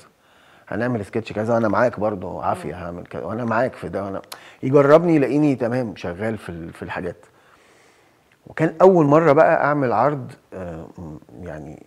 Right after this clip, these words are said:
Speaker 1: قدام جمهور
Speaker 2: جمهور.
Speaker 1: ما
Speaker 2: مم.
Speaker 1: يعرفنيش كممثل، أنا في ابتدائي.
Speaker 2: مم.
Speaker 1: فبشتغل في ال-، في الحوش بتاع المدرسة، ما عندناش مسرح في ال-، في
Speaker 2: مم.
Speaker 1: الابتدائي ما كانش عندنا مسرح.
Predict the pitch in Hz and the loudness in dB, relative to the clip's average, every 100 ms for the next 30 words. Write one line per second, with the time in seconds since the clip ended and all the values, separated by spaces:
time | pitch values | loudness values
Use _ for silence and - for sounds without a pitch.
0 | _ 95 104 127 120 107 - - 110 127 | _ -12 -6 -4 -4 -6 -12 -12 -4 0
1 | 196 226 320 208 - - - 202 196 131 | 4 6 6 4 -2 -16 -14 -8 -4 -2
2 | 117 117 - 147 185 156 - 110 113 135 | -4 -6 -6 -2 -2 -2 -4 -4 -2 -4
3 | - 90 98 98 - 135 196 - 104 - | -6 -10 -8 -10 -6 0 0 -2 -8 -12
4 | 185 190 185 _ _ _ _ _ - 98 | -10 -10 -12 _ _ _ _ _ -12 -8
5 | 98 - 175 180 160 - 113 92 90 - | -8 0 4 4 2 -4 -8 -6 -8 -10
6 | 104 82 85 - 143 156 101 90 113 104 | -8 -8 -8 -2 2 2 0 -8 -8 -6
7 | 87 82 92 98 92 98 147 - 120 - | -8 -10 -10 -10 -12 -10 -10 -8 -8 -8
8 | 92 - 87 85 82 - - 175 165 - | -10 -12 -14 -14 -14 -14 -12 -12 -10 -2
9 | 147 - 135 123 101 82 92 - - - | -2 -2 -6 -8 -8 -8 -8 -10 -16 -20